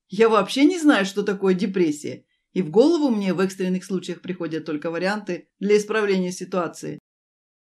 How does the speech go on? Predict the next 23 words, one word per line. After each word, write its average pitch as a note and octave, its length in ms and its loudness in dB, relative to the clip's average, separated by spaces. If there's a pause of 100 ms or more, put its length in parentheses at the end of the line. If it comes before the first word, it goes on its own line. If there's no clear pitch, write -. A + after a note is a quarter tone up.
(120)
"Денис, B3 680 6 (300)
подожди, A#3 720 0 (300)
ты, C#4 120 4
наверное, F4+ 440 8
не F4+ 140 0
так G4+ 220 -4
всё G4+ 280 -4
понял", F#3 360 0
вклинилась F#3 560 -6
Ленка. D3+ 420 -4 (280)
"Мы C#4+ 180 8
с E4 120 -4
Алексом F4+ 460 0
действительно C#4+ 640 -2
проводим D#4+ 480 4
время C#4+ 280 4
вместе, F3+ 580 -6 (240)
но B3+ 140 4
у C4 40 4
нас B3 260 2
нет A3 260 0
ничего D4 360 0
серьёзного. E4 840 -4